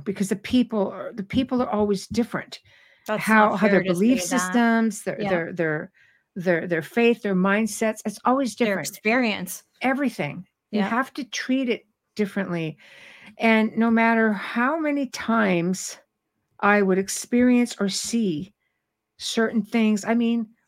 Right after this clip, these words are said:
Speaker 1: we've had things, you know, come, come to the house. I've, I've spent a good chunk of my life,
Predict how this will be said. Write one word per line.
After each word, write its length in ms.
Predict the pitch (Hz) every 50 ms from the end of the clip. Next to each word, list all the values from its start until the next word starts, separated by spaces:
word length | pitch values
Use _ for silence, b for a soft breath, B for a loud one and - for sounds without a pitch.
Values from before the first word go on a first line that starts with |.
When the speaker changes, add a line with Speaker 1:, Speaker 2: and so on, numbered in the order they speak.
| - -
Speaker 1:
we've 100 | 370 349
had 260 | - 226 196 180 -
things, 500 | - 220 202 196 196 190 185 - - - _ _ - - _ _ _ _ _ _ _ - - _ - _ - -
you 80 | 214 208
know, 180 | 190 170 175 -
come, 320 | - - 220 226 240 247
come 240 | 240 - - 220 226
to 120 | 208 - 180
the 80 | 147
house. 480 | 156 - - 226 240 247 247 240 - -
I've, 140 | 220 202 214 -
I've 160 | 214 220 208
spent 460 | - - - 240 240 233 240 - - _ _ _ _ _ _ _ - _ _ -
a 80 | 208
good 220 | 190 - 262 262 -
chunk 240 | - - 277 262
of 60 | 226 202
my 100 | 190 190
life, 580 | 180 165 180 233 269 - - - - - - -